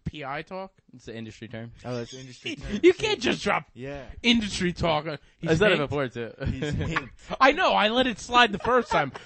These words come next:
Speaker 1: so I don't know what you're talking about, but, uh,
Speaker 2: All right, cool, cool, cool, cool,
Speaker 1: yeah.
Speaker 2: cool, then.
Speaker 1: I figured we'd go around somewhere. We'd come back to it.
Speaker 2: Yeah, so car chase. A bit of a car chase there.
Speaker 3: That is a cool car
Speaker 1: That
Speaker 3: chase.
Speaker 1: is.
Speaker 3: Yeah, that's
Speaker 1: Wow.
Speaker 3: a good one.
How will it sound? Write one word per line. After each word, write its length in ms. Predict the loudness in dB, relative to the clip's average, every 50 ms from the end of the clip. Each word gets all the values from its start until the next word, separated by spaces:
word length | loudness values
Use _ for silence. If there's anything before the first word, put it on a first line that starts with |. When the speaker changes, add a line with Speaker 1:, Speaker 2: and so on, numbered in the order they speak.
| -18 -2
Speaker 1:
so 100 | 2 4
I 40 | 4
don't 80 | 6 6
know 80 | 6 6
what 100 | 6 4
you're 100 | 4 0
talking 420 | 0 2 4 4 4 2 0 -8
about, 320 | -8 -8 -8 -8 -8 -4
but, 160 | -2 -2 0 0
uh, 20 |
Speaker 2:
All 80 | -2 0
right, 180 | 0 0 2
cool, 200 | 2 0 0 0
cool, 100 | 0 -4
cool, 220 | -2 0 0 0 0
cool, 100 | -2 -2 -2
Speaker 1:
yeah. 80 | -2
Speaker 2:
cool, 200 | -2 -2 -4 -2 -2
then. 240 | -2 -4 -4 -6 -6
Speaker 1:
I 120 | -6 -8 -6
figured 340 | -6 -6 -6 -6 -6 -6 -8
we'd 160 | -12 -12 -8
go 160 | -6 -4 -4
around 300 | -2 -2 -2 -4 -4 -6
somewhere. 420 | -4 -2 -2 -2 -2 -4 -8 -10 -10
We'd 180 | -10 -12 -12
come 160 | -12 -14 -12 -12
back 280 | -10 -10 -10 -12 -14
to 80 | -10 -6
it. 40 | -4
Speaker 2:
Yeah, 140 | -4 -4
so 180 | -2 0 0 2
car 200 | 4 4 2 4
chase. 240 | 2 0 -2 -4 -6
A 100 | -10 -2
bit 160 | -2 -2 0
of 60 | 0
a 60 | -4
car 140 | -4 -4 -6 -6
chase 200 | -8 -12 -14 -12
there. 80 | -8
Speaker 3:
That 140 | -8 -6 -6
is 100 | -6 -10
a 60 | -10
cool 160 | -12 -12 -10
car 180 | -6 -4 -4 -4
Speaker 1:
That 80 | -4 -4
Speaker 3:
chase. 280 | -6 -8 -8 -8 -10
Speaker 1:
is. 40 | -10
Speaker 3:
Yeah, 240 | -8 -8 -8 -8 -8
that's 120 | -12 -12 -8
Speaker 1:
Wow. 220 | -6 -4 -2 -2
Speaker 3:
a 40 | -2
good 100 | -4 -6
one. 140 | -8 -16